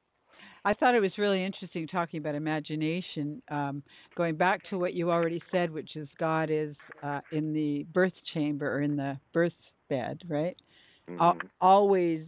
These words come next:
Speaker 1: in a state of creation. And I noticed all the way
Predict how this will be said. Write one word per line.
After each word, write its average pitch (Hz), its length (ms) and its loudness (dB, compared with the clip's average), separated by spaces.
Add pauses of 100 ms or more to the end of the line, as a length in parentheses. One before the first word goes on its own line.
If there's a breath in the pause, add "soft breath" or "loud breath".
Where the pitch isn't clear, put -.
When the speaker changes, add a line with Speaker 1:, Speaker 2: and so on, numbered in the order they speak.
Speaker 1:
in 165 160 0
a 156 100 0 (140)
state 170 240 0
of 151 160 -6
creation. 156 800 -4 (480 loud breath)
And 170 180 2
I 170 100 6
noticed 190 420 2
all 170 160 6
the 170 100 2
way 165 220 2